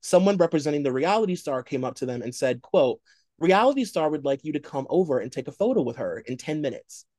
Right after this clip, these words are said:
The singer and the actress both politely declined, saying that they were in the middle of something.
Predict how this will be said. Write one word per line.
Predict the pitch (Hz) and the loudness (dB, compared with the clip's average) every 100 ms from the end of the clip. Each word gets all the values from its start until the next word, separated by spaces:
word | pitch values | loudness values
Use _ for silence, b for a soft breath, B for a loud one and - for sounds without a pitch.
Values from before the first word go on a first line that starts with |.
| _ _ | _ _
The | 160 | -4
singer | - 214 214 - 147 | 2 2 2 0 -2
and | 160 | -2
the | 175 - | -2 -2
actress | 131 - 127 | -4 -6 -4
both | 127 127 | -4 -4
politely | - 143 123 123 | -4 -4 -4 -4
declined, | 143 165 - 110 - - | -6 -6 -8 -14 -14 -16
saying | - 165 160 | 0 2 4
that | 156 | 2
they | 165 | 2
were | 170 | 2
in | 170 | 0
the | 185 | 0
middle | 175 151 | 0 0
of | 131 | -2
something. | - 113 - 73 78 | -6 -12 -10 -10 -12